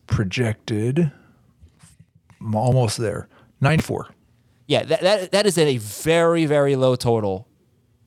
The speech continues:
Speaker 2: for if he finishes number one. You're not, you just don't see that. You don't see fewer than a hundred ca-, I, I don't even know what, how to calibrate it now with seventeen games, but ninety-four catches if he finishes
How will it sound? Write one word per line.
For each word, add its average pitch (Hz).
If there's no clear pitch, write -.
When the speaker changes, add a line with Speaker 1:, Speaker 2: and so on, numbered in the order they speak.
Speaker 2:
for 127
if 190
he 196
finishes 151
number 131
one. 104
You're 160
not, 165
you 160
just 160
don't 123
see 107
that. 87
You 143
don't 160
see 143
fewer 120
than 101
a -
hundred 110
ca-, 113
I, 127
I 139
don't 143
even 123
know 113
what, 107
how 113
to 107
calibrate 113
it 101
now 104
with 98
seventeen 104
games, 98
but 104
ninety-four 175
catches 147
if 123
he 127
finishes 147